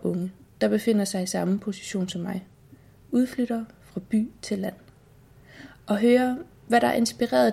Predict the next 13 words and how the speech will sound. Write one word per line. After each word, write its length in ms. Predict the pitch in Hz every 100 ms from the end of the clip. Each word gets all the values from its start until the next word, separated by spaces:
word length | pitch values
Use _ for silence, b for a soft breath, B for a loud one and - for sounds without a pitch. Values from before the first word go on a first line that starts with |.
| 214
dem 220 | 202 214
til 140 | -
at 80 | 185
flytte. 300 | - - - - - - - - - - - -
Er 100 | 208
det 80 | 208
et 100 | 214
ønske 540 | 208 214 - 202 208 -
om 100 | 185
at 80 | 175
leve 220 | 175 180
mere 220 | 175 175
bæredygtigt? 800 | 170 185 185 - 220 - 202